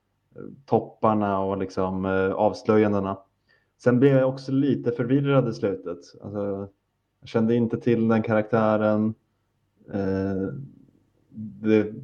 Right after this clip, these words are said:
väckte nästan mer frågor än svar. Ja, nej, men så jag, nu vill jag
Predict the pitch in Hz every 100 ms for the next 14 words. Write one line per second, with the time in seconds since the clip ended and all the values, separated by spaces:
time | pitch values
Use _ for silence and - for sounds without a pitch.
0 | - 113 - - 110 107 110 - 107 110
1 | 110 110 - 113 104 101 107 104 101 104
2 | 98 - - - 104 104 104 104 101 -
3 | _ _ _ _ _ _ 104 107 110 -
4 | - 113 117 120 120 120 127 127 127